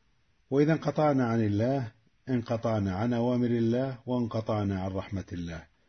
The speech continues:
فهذه العلوم ال-، الإلهية لا بد لنا أن نعرفها حتى نعبد الله عز وجل على بصيرة. هذا ما ينبني على معرفة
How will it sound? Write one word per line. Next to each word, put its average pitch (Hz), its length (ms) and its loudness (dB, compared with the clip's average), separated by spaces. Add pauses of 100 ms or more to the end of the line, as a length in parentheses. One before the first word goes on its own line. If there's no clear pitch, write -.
(440)
فهذه 165 340 2
العلوم 131 420 2
ال-، 98 360 -2
الإلهية 110 640 0
لا 135 180 0
بد 165 260 -2
لنا 101 360 0
أن 92 40 -2
نعرفها 95 640 -4 (460)
حتى 156 340 -2
نعبد 104 320 -2
الله 98 260 -2
عز 92 240 -4
وجل 92 320 -4
على 104 240 -2
بصيرة. 120 560 -4 (680)
هذا 143 460 0
ما 107 200 0
ينبني 98 760 -2 (680)
على 113 280 0
معرفة 110 440 0